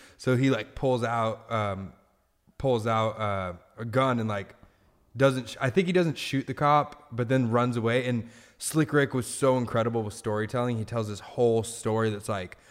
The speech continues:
almost Grand Theft Auto-esque <laughs> about, like, how this kid's, like, hiding, and he, like, finds a crackhead in a, in a, um, in an abandoned building, and then, like, they find him in this apartment complex, and then, like,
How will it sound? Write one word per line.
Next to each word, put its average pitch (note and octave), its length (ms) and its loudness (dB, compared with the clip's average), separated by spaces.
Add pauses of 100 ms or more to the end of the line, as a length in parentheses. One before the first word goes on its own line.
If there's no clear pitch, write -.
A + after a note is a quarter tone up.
(180)
almost A#2+ 380 2
Grand A2+ 380 0
Theft A2 240 -2
Auto-esque G#2+ 760 0
<laughs> A2+ 60 2
about, C3+ 400 6
like, A#2+ 240 2 (360)
how B2 200 6
this A#2+ 180 2
kid's, B2 240 2
like, A2 220 2
hiding, B2 500 2
and A#2+ 80 -2
he, A#2+ 100 -2
like, A2 200 -2 (400)
finds C3 260 4
a A#2+ 60 -2
crackhead A#2+ 720 2
in A#2 140 2
a, A2 300 2
in A2+ 140 -2
a, G#2+ 260 -2
um, G2 400 -4 (240)
in B2+ 140 2
an A#2+ 100 2
abandoned A#2 480 2
building, B2+ 560 0 (500)
and A#2 220 2
then, A#2+ 140 2
like, G#2+ 180 -2
they A2+ 100 -4
find A#2+ 360 2
him A#2+ 80 2
in A#2 80 2
this A2+ 180 -2
apartment A2 420 -4
complex, B2 520 0
and A2+ 100 -2
then, A2 100 -2
like, F#2+ 200 -6